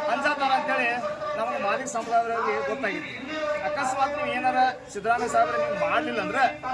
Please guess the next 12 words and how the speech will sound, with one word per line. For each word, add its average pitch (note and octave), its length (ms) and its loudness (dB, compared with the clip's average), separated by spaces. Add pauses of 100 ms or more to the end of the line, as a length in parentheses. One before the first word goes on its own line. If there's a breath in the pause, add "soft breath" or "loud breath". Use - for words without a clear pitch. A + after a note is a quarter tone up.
(320)
ಮುಂದಿನ C4+ 220 -2
ಎರಡ್ B3 300 2
ಸಾವಿರದ C4 220 0
ಇಪ್ಪತ್ತೆಂಟಕ್ಕೆ D4 460 0
ನಿಮ್ಮ A#3 200 -2
ಸರ್ಕಾರ G#3+ 360 0
ಉಳಿಸೋದು A3 420 -2
ಗ್ಯಾರಂಟಿನ. G3+ 420 -2 (1300)
ಯಾಕೆ C4+ 220 2
ನಾವು C4+ 160 0
ಉಳಿಸ್ತು C#4 220 -2
ಅಂದ್ರೆ, A#3+ 260 4